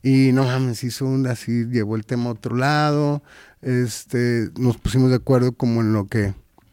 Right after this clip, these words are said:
hablamos del tema y ya él lo bajó a letra y lo bajó con su voz y y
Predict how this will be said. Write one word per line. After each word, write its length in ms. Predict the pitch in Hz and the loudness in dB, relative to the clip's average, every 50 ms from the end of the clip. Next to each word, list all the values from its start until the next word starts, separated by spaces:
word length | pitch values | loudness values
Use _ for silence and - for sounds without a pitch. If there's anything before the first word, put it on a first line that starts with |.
| _ - | _ -4
hablamos 420 | - 131 156 165 185 208 226 233 208 | 0 2 4 4 6 6 4 4 4
del 180 | 196 156 135 - | 4 4 2 2
tema 440 | - 185 180 185 190 208 233 208 196 | 2 2 4 4 2 2 0 0 0
y 160 | 175 165 156 | 0 2 4
ya 140 | 151 143 147 | 4 4 4
él 80 | 151 156 | 4 4
lo 120 | 165 156 | 4 4
bajó 300 | 143 131 - - - 139 | 4 2 0 2 2 2
a 40 | 143 | 4
letra 560 | 143 143 143 143 139 - 160 180 202 208 - - | 4 4 4 2 0 0 0 0 0 0 -2 -4
y 160 | 135 131 127 | -2 -2 0
lo 180 | 123 123 123 117 | 0 0 0 0
bajó 340 | 113 113 107 - - 120 113 | 0 -2 -2 -2 -4 -8 -6
con 240 | - - 135 135 123 | -4 -4 -4 -4 -4
su 140 | - - 117 | -4 -6 -4
voz 320 | 107 113 123 143 - - | -4 -2 -2 -4 -2 0
y 180 | 160 143 113 - - - - - - - _ _ _ - | 0 0 0 -2 -6 -16 -20 -20 -20 -20 _ _ _ -2
y 220 | - 143 143 139 | 0 2 2 2